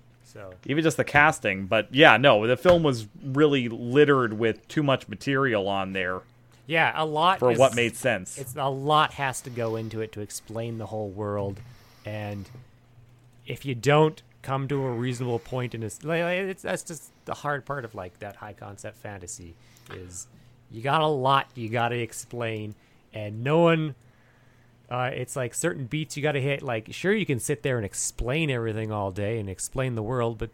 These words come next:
Speaker 1: people don't really find that enjoying. It's a small percentage.
Speaker 2: Yeah.
Speaker 1: They like to see stuff happen,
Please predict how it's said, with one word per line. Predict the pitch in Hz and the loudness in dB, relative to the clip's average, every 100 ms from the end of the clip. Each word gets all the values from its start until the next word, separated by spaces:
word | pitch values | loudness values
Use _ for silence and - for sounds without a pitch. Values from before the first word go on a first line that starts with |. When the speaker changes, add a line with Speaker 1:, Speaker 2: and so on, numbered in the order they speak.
| - | -10
Speaker 1:
people | 196 208 | -10 -6
don't | 147 139 - _ 123 | -6 -6 -8 _ -12
really | 123 123 127 120 117 - | -8 -8 -8 -10 -12 -12
find | 113 113 101 | -12 -10 -8
that | 98 123 - | -6 -6 -10
enjoying. | 123 120 120 123 123 127 135 135 - - 120 | -10 -10 -8 -6 -6 -10 -12 -16 -20 -20 -18
It's | 110 | -16
a | |
small | - 117 110 | -14 -10 -10
percentage. | - 101 113 117 | -12 -14 -12 -2
Speaker 2:
Yeah. | 135 117 | 2 2
Speaker 1:
They | 101 | 0
like | 107 - | -6 -10
to | 117 | -10
see | 107 107 110 | -10 -10 -10
stuff | - - 98 101 | -10 -6 -6 -6
happen, | - 101 95 113 113 117 | -8 -12 -10 -8 -8 -8